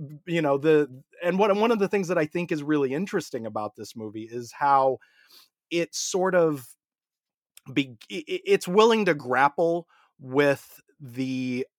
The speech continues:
bloodlust element of the vengeance slash revenge movie in a way that most exploitation movies are not, um, or that, you know, they're only doing it sort of subconsciously. But, like, this really is, she gets to a point where she's just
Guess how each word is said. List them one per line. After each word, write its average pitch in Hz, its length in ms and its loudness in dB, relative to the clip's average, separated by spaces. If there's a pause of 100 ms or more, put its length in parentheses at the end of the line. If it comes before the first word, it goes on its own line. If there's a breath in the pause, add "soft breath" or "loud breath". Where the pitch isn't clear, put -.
(180)
bloodlust 151 880 2
element 180 600 -2 (120)
of 147 520 0
the 147 180 -4
vengeance 143 560 -2
slash 143 460 -2
revenge 139 480 -2
movie 156 420 -4 (380 loud breath)
in 151 160 2
a 139 60 6
way 135 360 4
that 139 240 2
most 131 800 0
exploitation 135 720 -4
movies 120 320 -6
are 117 160 -6
not, 110 520 -4 (560 soft breath)
um, 123 480 0
or 139 180 0
that, 127 220 0
you 143 140 -2
know, 127 80 0
they're 127 300 0
only 139 260 0
doing 131 300 -2
it 131 100 -6
sort 135 160 -4
of 113 80 -8
subconsciously. 131 880 -6
But, 156 140 -6
like, 135 180 -2
this 202 180 -2
really 165 380 2
is, 143 180 2
she 151 140 -6
gets 151 240 -4
to 151 100 -2
a 123 40 -6
point 131 300 -4
where 120 120 -6
she's 123 380 -10
just 120 340 -6